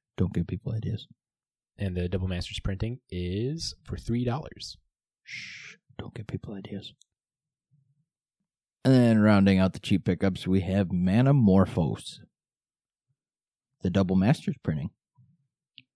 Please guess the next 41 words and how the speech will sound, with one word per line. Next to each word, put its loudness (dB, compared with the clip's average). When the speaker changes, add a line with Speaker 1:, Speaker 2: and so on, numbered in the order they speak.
Speaker 1:
sitting -2
at -4
three 4
dollars 4
and -2
twenty-seven 4
cents, 0
and 0
it 2
is -2
currently 4
bottomed 2
out. -6
So 2
pick -2
'em 6
up. 2
Speaker 2:
Yeah. -2
Oh, -10
man. -2
Speaker 1:
'Cause 10
I 12
think 12
Speaker 2:
Manamorphose -2
Speaker 1:
that, 10
Speaker 2:
is 6
Speaker 1:
isn't 10
Speaker 2:
a 8
Speaker 1:
there 6
a 2
couple 6
decks 4
that 8
are 10
running 8
it 4
right 4
now? 4
Speaker 2:
Yeah, 0
you 4
got, 8